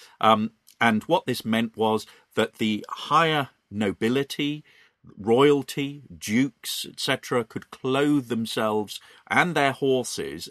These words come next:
in all sorts of, um, blingy type, that's, that's a phrase, all sorts of opulent, ostentatious, uh, pieces of clothing, and they could wear woven co-, cloth of gold. Earls could wear sable fur,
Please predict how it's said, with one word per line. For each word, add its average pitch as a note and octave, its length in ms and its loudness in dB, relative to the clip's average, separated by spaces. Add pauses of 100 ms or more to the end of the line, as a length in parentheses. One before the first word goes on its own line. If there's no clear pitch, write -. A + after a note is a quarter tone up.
in G#2 300 -4
all C3 280 -6
sorts - 380 -8
of, F#2 200 -4 (360)
um, E2 260 -6 (260)
blingy C3 580 4
type, G#2 320 0 (180)
that's, - 260 -12
that's - 240 -6
a G#2 60 -6
phrase, G#2+ 500 2 (300)
all D3+ 180 2
sorts C#3 300 -2
of F#2+ 100 -8 (160)
opulent, B2+ 540 -2 (100)
ostentatious, A#2+ 1120 -4 (340)
uh, F#2+ 220 0 (240)
pieces G#2+ 320 -6
of G2 140 -10
clothing, F#2+ 640 -4
and E2 140 -12
they G#2+ 100 -2
could G2 200 -4
wear G#2+ 340 2 (260)
woven G#2 720 2
co-, - 240 -6 (140)
cloth - 260 -6
of F#2 140 -8
gold. F2+ 420 -2 (420)
Earls C#3+ 600 2 (260)
could - 200 -4
wear G2+ 340 0
sable B2+ 640 -2
fur, A#2+ 580 -4